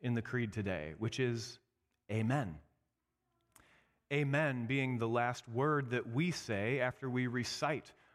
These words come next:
our doctrine, after we say what it is that we believe. Now,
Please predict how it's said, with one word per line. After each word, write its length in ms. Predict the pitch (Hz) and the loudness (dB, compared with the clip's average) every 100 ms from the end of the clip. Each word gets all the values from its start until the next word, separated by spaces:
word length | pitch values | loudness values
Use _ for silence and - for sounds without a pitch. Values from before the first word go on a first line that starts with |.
| - | -2
our 400 | 127 127 123 120 123 | 0 2 2 -2 -2
doctrine, 480 | 123 135 - 123 110 | 0 -2 -2 -2 0
after 260 | 117 - | 0 -2
we 200 | 123 123 | 0 0
say 320 | 117 - 147 131 | -2 -2 0 2
what 160 | 123 | 2
it 100 | 123 147 | 0 2
is 280 | 151 139 117 | 2 2 -2
that 140 | 131 | -2
we 180 | 113 113 | 0 0
believe. 800 | 101 104 104 123 101 82 - - _ _ _ _ _ _ _ _ _ | 0 -2 0 0 0 -4 -10 -20 _ _ _ _ _ _ _ _ _
Now, 300 | 127 123 123 | -2 0 -2